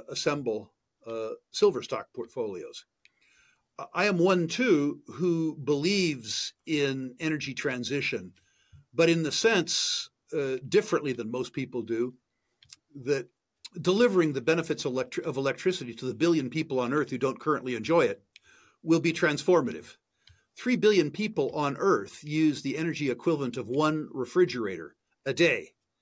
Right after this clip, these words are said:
That'll change over twenty years, a-, and that change will inure to the benefit of a whole range of materials, including, of course,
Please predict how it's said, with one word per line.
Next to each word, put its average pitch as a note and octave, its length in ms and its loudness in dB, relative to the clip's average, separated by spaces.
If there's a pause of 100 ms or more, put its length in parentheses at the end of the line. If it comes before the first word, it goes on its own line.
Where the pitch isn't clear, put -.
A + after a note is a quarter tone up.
(440)
That'll F3+ 200 4
change F3+ 400 2
over G#2+ 180 -2
twenty A#2 280 -6
years, E2+ 420 -10
a-, C#3 240 -10
and D3 120 -2
that E3+ 160 0
change C#3+ 640 2 (440)
will D3+ 240 2
inure D#3+ 340 4
to E3 100 -4
the B2 100 -4
benefit C#3 400 -2
of A#2+ 80 -4
a C3 80 -4
whole F3 340 4
range D3+ 300 2
of G#2+ 80 -12
materials, A#2 500 -6
including, B2+ 400 0
of A2+ 120 -6
course, A2+ 380 -4